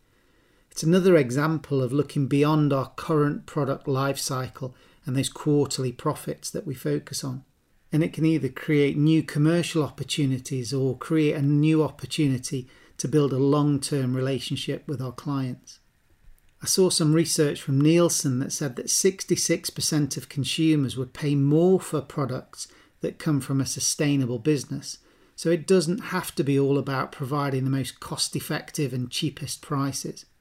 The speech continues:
I think I'd agree with that, and we have a pretty dynamic family life with two teenagers, but we're definitely seeing a bit of a shift in our consumption and consideration of what we buy and why.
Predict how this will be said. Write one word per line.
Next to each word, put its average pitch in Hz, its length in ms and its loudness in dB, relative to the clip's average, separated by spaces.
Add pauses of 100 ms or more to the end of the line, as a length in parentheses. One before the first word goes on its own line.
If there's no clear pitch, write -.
(680)
I - 40 -20
think - 280 -2
I'd 185 140 -2
agree 160 340 2
with 151 240 -2
that, - 340 -8
and 147 100 0
we 160 140 4
have 143 160 -2
a 135 80 -4
pretty 143 460 -4
dynamic 143 720 0
family 151 400 4
life 143 420 0
with 139 140 -4
two 156 180 0
teenagers, 143 840 0 (420)
but 185 100 -4
we're 175 100 2
definitely 175 560 -2
seeing 156 420 2
a 147 60 2
bit 143 140 0
of 139 100 0
a 139 40 0
shift - 500 -2
in 139 100 0
our 139 240 -2
consumption 143 840 -2
and 123 240 -4 (340)
consideration 151 840 2
of 131 100 -2
what 160 300 2
we 139 140 0
buy 120 300 -8
and 123 200 -4
why. 131 400 -2